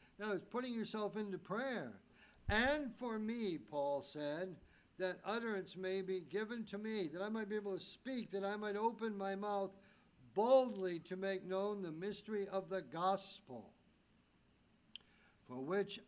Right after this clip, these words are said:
I am an ambassador in chains. This is one of his prison epistles,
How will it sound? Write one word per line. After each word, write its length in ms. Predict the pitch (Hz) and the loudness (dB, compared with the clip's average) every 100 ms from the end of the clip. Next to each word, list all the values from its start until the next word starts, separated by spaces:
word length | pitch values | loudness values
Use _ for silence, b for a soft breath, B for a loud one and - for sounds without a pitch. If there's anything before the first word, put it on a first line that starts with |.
| - | -2
I 200 | 160 175 | 0 0
am 140 | 170 | -2
an 100 | 170 | -2
ambassador 800 | 151 123 151 180 196 - 208 202 | -4 -2 0 0 0 -2 0 0
in 200 | 196 175 | 0 -4
chains. 800 | - - 233 226 175 131 113 - B B - | -6 -2 2 2 2 -2 -8 -14 B B -10
This 180 | 180 | -10
is 100 | 175 | -6
one 180 | 156 196 | -4 -2
of 80 | 190 | -2
his 160 | 170 160 120 - | -4 -8 -10 -8
prison 380 | 214 226 196 180 | -4 -4 -4 -6
epistles, 800 | 170 233 294 - 180 - - | -4 -4 -4 -6 -8 -12 -20